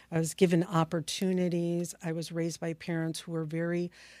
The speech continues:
positive. My mom was a stay-at-home mom, so, um,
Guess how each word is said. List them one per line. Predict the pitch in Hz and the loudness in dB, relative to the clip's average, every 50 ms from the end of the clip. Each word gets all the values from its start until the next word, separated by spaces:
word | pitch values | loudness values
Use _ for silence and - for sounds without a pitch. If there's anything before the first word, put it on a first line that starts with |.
| - _ _ | -20 _ _
positive. | - - - 180 170 170 170 - 185 160 - - 175 170 165 156 | -6 2 6 8 8 8 8 6 4 0 0 -2 -2 -2 -2 0
My | 165 165 165 160 | 2 4 6 6
mom | 165 175 175 185 190 190 | 6 8 8 6 6 6
was | 190 185 180 | 4 2 2
a | 196 | 0
stay-at-home | 170 - - - 185 180 180 170 - 185 170 165 165 165 | -2 0 4 6 8 8 6 6 4 4 4 4 4 2
mom, | 165 175 185 175 147 139 156 156 156 | 2 0 -2 -4 -4 -6 -8 -10 -10
so, | - - 180 160 156 151 156 156 147 - - | -6 -4 -4 -2 -2 -2 -4 -6 -8 -10 -8
um, | - 160 151 147 147 147 147 147 151 | -6 -4 -2 -2 -2 -2 -4 -6 -8